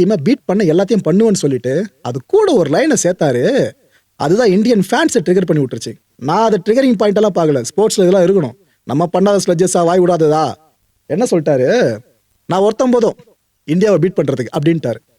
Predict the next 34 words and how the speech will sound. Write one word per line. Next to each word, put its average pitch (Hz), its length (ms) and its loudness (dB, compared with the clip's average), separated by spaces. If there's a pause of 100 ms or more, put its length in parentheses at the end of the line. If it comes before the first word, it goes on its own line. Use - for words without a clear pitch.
(400)
"சிங்கிள் 240 320 2
ஹேண்டடா 170 460 0 (180)
நான் 165 180 -2
மேட்ச் 226 200 0
ஜெயிச்சு 190 240 0
கொடுப்பேன் 123 280 -4 (140)
பாகிஸ்தான் 190 340 0
டீமுக்காக" 139 440 -2 (180)
அப்படின்னு 160 440 0
பேசிட்டாருங்க. 120 380 -6 (580)
இதை 226 220 -2
பார்த்து 247 260 -2
பல 185 200 0
பேர் 214 180 0
இவர் 196 200 2
பக்கம் 196 200 -2
திரும்பி 185 220 0
அடிக்க 233 220 2
ஆரம்பிச்சிட்டாங்க. 151 500 -2
"என்ன 226 260 2
நீ 254 100 4
இப்படிலாம் 247 260 0
பேசுற, 185 300 0
திமிரா 233 220 2
பேசுற?" 175 180 0
அது 165 200 2
இதுன்னு 180 80 0
சொல்லிட்டு. 123 400 -6 (340)
ஆக்சுவலா 190 240 0
அவர் 254 140 2
என்ன 240 220 2 (100)
கன்வே 202 120 2
பண்ண 160 260 0
வந்தாருன்னா, 143 600 -2